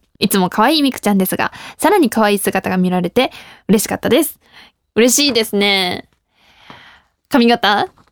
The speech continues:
ちょ、珍しい髪型してましたね。ちょっとインスタにも載っけてるんですけど、横にこう、編み下ろしと言いますか。なんかディズニープリンセスだったら、あの、エルサみたいな、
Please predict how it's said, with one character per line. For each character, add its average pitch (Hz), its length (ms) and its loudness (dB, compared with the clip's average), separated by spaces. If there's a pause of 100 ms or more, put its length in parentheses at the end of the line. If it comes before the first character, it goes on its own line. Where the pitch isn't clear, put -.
ち 208 80 -2
ょ、 220 160 4
珍 254 180 2
し 254 200 -2
い - 40 -6
髪 196 220 0
型 196 180 -2
し - 80 -6
て 196 140 -2
ま 202 100 2
し - 60 -10
た 196 120 -6
ね。 175 300 -2 (140)
ち 226 60 0
ょ - 20 2
っ - 20 -6
と - 60 -4
イ 214 120 4
ン 220 80 4
ス - 40 -4
タ 214 140 -2
に 202 100 0
も 180 80 0
載 170 100 -2
っ 190 100 -8
け 185 140 -2
て 190 140 0
る 185 100 0
ん 170 100 -4
で - 80 -4
す - 80 -12
け - 120 -8
ど、 - 220 -2 (440)
横 208 280 0
に 196 140 0
こ 175 540 2 (380)
う、 190 40 2
編 190 100 2
み 185 440 0
下 196 80 0
ろ 170 120 2
し - 360 -6
と - 80 -8
言 - 120 -6
い - 60 -8
ま 208 140 -10
す - 140 -10
か。 - 200 -8 (520)
な 214 100 2
ん 175 80 -4
か - 160 -10
デ 196 100 4
ィ 208 40 2
ズ 220 100 2
ニ 220 180 2
ー - 40 -12
プ 254 80 0
リ 220 120 2
ン 226 120 2
セ 202 100 0
ス 185 140 -4
だ 185 60 0
っ 185 120 -4
た - 80 -2
ら、 240 220 0 (340)
あ 185 120 -4
の、 170 200 -6
エ 202 140 2
ル 185 100 2
サ - 220 -8
み - 80 -12
た - 100 -14
い - 80 -20
な、 - 180 -16